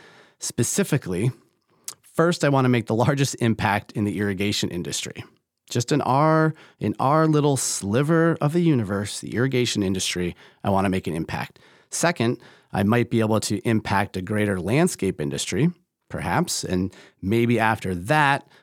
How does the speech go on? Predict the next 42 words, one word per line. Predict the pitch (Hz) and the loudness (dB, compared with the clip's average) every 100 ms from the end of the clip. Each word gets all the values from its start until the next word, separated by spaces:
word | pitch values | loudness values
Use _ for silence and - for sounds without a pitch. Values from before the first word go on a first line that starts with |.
| - | -8
I | 101 | -4
could | 117 104 | -4 -2
impact | 123 110 110 101 104 - - _ _ _ _ _ _ _ _ 143 | 0 0 2 2 0 -8 -16 _ _ _ _ _ _ _ _ 0
every | 151 180 | 4 2
person | - - 160 - 110 92 | 2 0 0 0 -2 -2
who | 117 | -2
would | 113 | 0
like | 110 | 0
to | 107 | -2
carve | - - 117 120 127 117 _ _ | -6 -2 2 4 2 0 _ _
their | 120 101 - | -4 -4 0
own | 120 117 117 117 117 - - | 2 4 4 4 0 -4 -14
path. | - 113 85 - - - _ _ _ | -4 -2 -2 -4 -16 -20 _ _ _
How | - 127 | -2 -2
can | 151 165 147 - | 0 0 0 0
I | 123 123 117 104 | 0 2 2 0
impact? | 117 120 - 90 - | 0 -2 0 -4 -2
How | 131 | -2
can | 135 131 | 0 0
I | 123 | 2
help | 117 113 - | 2 0 2
you, | 143 147 | 2 2
if | 110 - | 0 -2
you're | 110 | 0
listening | 139 - 113 101 | 0 0 0 0
now? | 92 98 120 - - _ _ _ _ _ _ | 0 0 -2 -10 -20 _ _ _ _ _ _
How | - - | -2 0
can | - | 2
I | 156 - | 0 2
impact | 147 151 113 - | 0 0 -2 0
you | 110 | -2
and | 107 | -2
help | - 127 117 | -2 -2 0
you | 113 | -2
carve | - - 113 110 104 | -2 -2 0 0 0
your | 107 - | -4 0
own | 107 101 95 | 0 0 -2
path? | - - 85 - - - - - _ _ | -4 -2 -2 -4 -16 -20 -20 -20 _ _
That | 90 120 131 | -2 0 2
is | 127 127 | 2 2
my | 113 107 | 2 2
why. | 95 80 67 | 0 0 -2